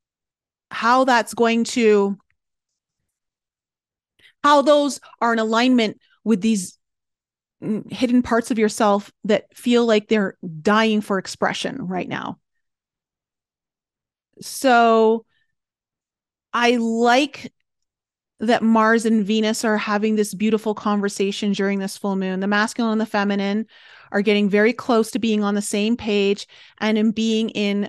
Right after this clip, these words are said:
um, cohesion and perhaps having a very beautiful conversation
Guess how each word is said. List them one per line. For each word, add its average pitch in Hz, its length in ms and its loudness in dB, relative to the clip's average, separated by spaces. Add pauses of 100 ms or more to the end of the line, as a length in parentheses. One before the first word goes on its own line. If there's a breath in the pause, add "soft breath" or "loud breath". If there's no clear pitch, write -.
um, 196 360 -4
cohesion 233 840 -2 (920)
and 214 760 0 (2750)
perhaps 220 680 -2 (580)
having 226 280 0
a 214 40 -2
very 220 460 0 (340)
beautiful 220 360 -2
conversation 214 800 -4